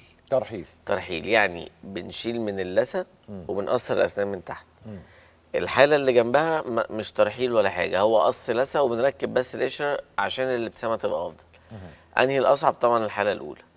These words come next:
Speaker 1: اه طبعًا، اللي هي الترحيل.
Speaker 2: بالظبط.
Speaker 1: آه، دي عايزه
Speaker 2: بس
Speaker 1: شغل
Speaker 2: ايه رايك في
Speaker 1: وكذا.
Speaker 2: ال-، في
Speaker 1: الاتنين زي
Speaker 2: الفينيرز؟
Speaker 1: القمر.
Speaker 2: الفينيرز بقى.
Speaker 1: الفينير حلوه جدًا طبعًا،
Speaker 2: طبيعية
Speaker 1: كماتيريال
Speaker 2: جدًا.
Speaker 1: حلوه جدًا،
Speaker 2: بالظبط.
Speaker 1: نوعها ايه الم-، الفينير؟
Speaker 2: ده اي ماكس، اي ماكس
Speaker 1: إيماكس.
Speaker 2: الترا.
Speaker 1: اها، اي ماكس الترا.
Speaker 2: بالظبط.
Speaker 1: اوكي، طيب.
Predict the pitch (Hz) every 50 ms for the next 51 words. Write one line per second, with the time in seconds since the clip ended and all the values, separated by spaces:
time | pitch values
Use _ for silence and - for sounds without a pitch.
0 | _ _ - - - 120 123 - 104 - - - - - 104 104 110 123 131 123
1 | - - 107 - - - 90 82 - - - - 95 95 90 85 82 - _ _
2 | - - - 98 98 98 110 117 123 131 113 110 - - 165 113 117 117 113 113
3 | 110 - 117 98 90 90 90 92 90 87 82 78 - - - - 82 85 - 92
4 | 92 - 147 143 135 - 120 113 104 90 95 87 87 90 98 101 95 87 85 85
5 | 82 - - - _ - 110 113 110 147 180 247 233 - 262 262 269 214 - 151
6 | 202 196 - 104 - - - - 90 - 107 104 101 87 - - 90 98 101 95
7 | 104 - - 139 110 95 - - 160 165 156 127 107 113 135 135 - - 85 87
8 | 90 85 95 147 160 - - 147 156 156 131 117 110 - - 98 98 104 95 92
9 | 87 78 98 101 92 90 85 - - - - - - - 101 101 104 107 127 -
10 | - 78 85 82 - - - - - _ - - 101 92 - - 123 143 139 110
11 | - - - 107 110 123 - - - - 131 123 - - - - - _ _ _
12 | _ _ _ - - 82 90 87 - _ _ - - 165 - - 85 - - _
13 | _ _ _ - 139 113 90